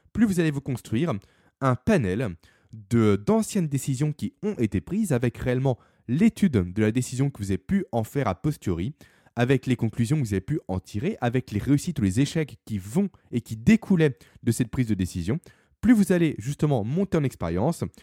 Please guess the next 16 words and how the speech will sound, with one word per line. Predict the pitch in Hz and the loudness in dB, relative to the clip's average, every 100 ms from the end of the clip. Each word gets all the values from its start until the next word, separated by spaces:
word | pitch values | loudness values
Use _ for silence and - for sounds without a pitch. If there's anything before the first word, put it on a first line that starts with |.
| _ _ | _ _
plus | 180 | -2
cette | - 107 98 | 0 -2 0
bibliothèque, | 180 151 151 147 147 | -2 4 2 2 -2
on | 107 | -2
va | 101 | -2
dire, | 110 123 | 0 -2
va | 101 98 | 0 -4
s'agrandir | - 143 90 82 113 143 92 - _ - | -4 -4 -4 -4 -4 -6 -8 -14 _ -2
et | 175 | -2
plus | - 131 | 0 -2
vous | 165 110 | 0 0
aurez | 110 156 | 0 0
matière | 107 117 127 95 107 131 | -2 -4 -4 -4 -4 -4
à | 120 113 | -4 -2
décider | 110 - 107 95 - | -2 -2 -4 -4 -2
intelligemment, | 170 160 120 90 80 87 | -4 -2 -4 -4 -4 -4